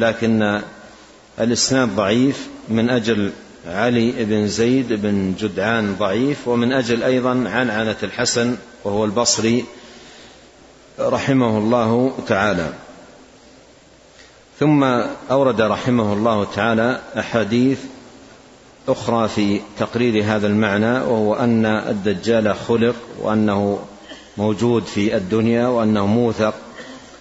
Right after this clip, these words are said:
وسيأتي عند المصنف رحمه الله تعالى من الأحاديث ما يدل لذلك ويشهد له.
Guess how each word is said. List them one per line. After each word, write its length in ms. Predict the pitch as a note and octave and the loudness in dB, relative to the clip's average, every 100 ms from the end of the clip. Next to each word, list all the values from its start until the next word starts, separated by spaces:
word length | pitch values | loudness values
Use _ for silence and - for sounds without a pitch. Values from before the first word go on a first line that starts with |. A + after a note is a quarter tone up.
| - - G#2+ | -20 -12 -2
وسيأتي 960 | G#2+ G#2+ G2+ - C3 A#2+ - G2+ G#2 D2 | 0 0 0 0 2 2 0 0 -2 -2
عند 220 | G#2+ A2+ G#2 | 0 0 2
المصنف 920 | G#2 - A2+ G#2+ - A#2+ A2 G#2+ G#2 - - - - - - - - | 0 0 0 0 0 0 2 0 -2 -8 -20 -20 -20 -20 -20 -20 -6
رحمه 480 | G2 G#2 B2 A#2 G#2 | -4 0 2 2 2
الله 380 | G2+ G#2+ G#2 G2+ - | 2 2 0 -2 -2
تعالى 500 | F#2+ A2+ A2 A2+ B2+ - - - - - - - - | 0 2 2 0 -2 -8 -20 -20 -20 -20 -20 -16 -4
من 380 | A2 A#2 A2+ G#2+ | 0 2 2 2
الأحاديث 1120 | G2+ G#2 A2+ A#2 G2+ - G2 A#2 B2+ B2 A2+ | 0 0 0 0 0 -2 -2 0 0 0 -2
ما 440 | A2 G#2+ G#2 G#2 - - G#2+ | 0 0 0 -4 -8 -12 -4
يدل 520 | A2+ G2+ B2 A#2 A#2 - | -2 0 0 0 -2 -2
لذلك 580 | A2+ G#2 A#2 A2 G#2+ - | -2 2 2 0 0 0
ويشهد 760 | G2 G2 G2+ A#2 - - F#2+ | 0 2 2 0 0 -2 -2
له. 200 | G2 A2+ | 0 0